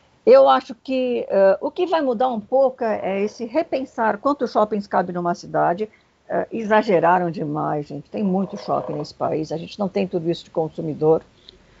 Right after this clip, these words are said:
Você vai em shoppings do interior, tem shopping que você vê noventa por cento de tapume.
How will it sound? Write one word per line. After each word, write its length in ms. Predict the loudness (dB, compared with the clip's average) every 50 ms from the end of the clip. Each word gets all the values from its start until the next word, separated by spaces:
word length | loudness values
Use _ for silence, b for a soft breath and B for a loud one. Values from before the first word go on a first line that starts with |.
| b b
Você 160 | 2 4 4 6
vai 220 | 6 6 6 4
em 40 | 2
shoppings 440 | 2 4 2 2 2 2 -2 -2 0
do 60 | -2
interior, 460 | -2 2 2 2 4 6 4 4 4
tem 200 | 2 0 -4 -4
shopping 320 | 0 -2 -2 -2 -2 -4
que 60 | -6 -2
você 160 | -2 -2 -2
vê 260 | 0 0 2 2 2
noventa 500 | 4 2 2 2 4 2 2 2 0 -4
por 140 | -6 -6 -4
cento 160 | -2 -2 -2
de 60 | -2
tapume. 720 | -4 -6 -6 -6 -6 _ 0 2 2 2 2 -2 -6 -8 -10